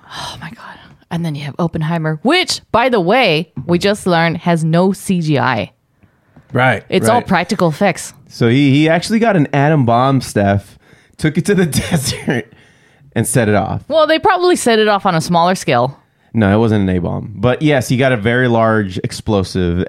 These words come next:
Speaker 2: and zoomed in, and it looked like an A-bomb, which was dope.
Speaker 1: Yeah.
Speaker 2: Or created the effects of, like, the really bright lights and shit like that.
Speaker 1: Yes. Yes, yes, yes.
Speaker 2: Yeah.
Speaker 1: I'm,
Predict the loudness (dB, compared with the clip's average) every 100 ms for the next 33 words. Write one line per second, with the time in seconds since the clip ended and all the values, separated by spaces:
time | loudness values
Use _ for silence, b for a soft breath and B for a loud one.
0 | -2 0 0 2 0 0 0 0 0 -4
1 | -6 -12 -16 -12 -8 -8 -8 -12 -12 -10
2 | -8 -8 -8 -8 -6 -4 -4 -6 -8 -12
3 | _ -12 -12 -10 -12 -10 -10 -10 -14 _
4 | -20 -16 -14 -14 -16 _ _ -10 -8 -4
5 | 0 2 2 2 2 0 0 -2 -2 -4
6 | -4 -4 -2 0 -2 -2 -2 -4 -10 -8
7 | -6 -6 -6 -8 -8 -8 -14 -14 -14 -14
8 | -14 -16 _ _ -6 -6 -6 -10 -18 -20
9 | _ -12 -12 -12 -12 -12 -14 -8 -6 -6
10 | -10